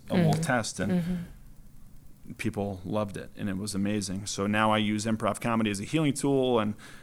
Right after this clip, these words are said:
Speaker 1: I've been going out to all these events, and even though I didn't get to go to Warrior Games as an athlete,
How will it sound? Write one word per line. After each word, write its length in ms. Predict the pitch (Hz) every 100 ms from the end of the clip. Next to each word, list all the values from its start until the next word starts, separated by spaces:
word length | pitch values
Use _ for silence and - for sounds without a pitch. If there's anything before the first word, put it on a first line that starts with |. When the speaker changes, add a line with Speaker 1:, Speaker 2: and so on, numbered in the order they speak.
| -
Speaker 1:
I've 220 | - 107
been 180 | - 110
going 240 | 110 110 110
out 140 | 107
to 60 | 104
all 60 |
these 200 | 104 104
events, 540 | 104 110 147 139 131 -
and 260 | 98 101 - - - -
even 280 | 139 131 127
though 120 | 127
I 60 | 127
didn't 180 | 131
get 120 | 123 123
to 80 |
go 120 | 120 120
to 80 |
Warrior 440 | 113 113 120 127 127
Games 360 | 123 127 123 117
as 160 | 107
an 60 | 98
athlete, 560 | 120 143 165 180 196